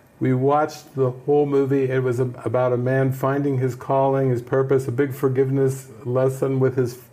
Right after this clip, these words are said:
father in the movie, and then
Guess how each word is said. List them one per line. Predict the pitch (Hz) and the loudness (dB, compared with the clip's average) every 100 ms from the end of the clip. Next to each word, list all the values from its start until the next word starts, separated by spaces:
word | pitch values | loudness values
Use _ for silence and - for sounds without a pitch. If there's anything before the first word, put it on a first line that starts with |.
| - | -12
father | - 131 131 131 131 135 135 - - - - | -2 0 2 2 2 0 -2 -16 -20 -20 -10
in | 131 123 | -2 0
the | 123 | 2
movie, | 127 135 135 135 135 135 - - - | 2 2 2 2 2 -2 -8 -18 -8
and | 123 127 | -2 0
then | 139 143 143 139 | 2 2 0 -2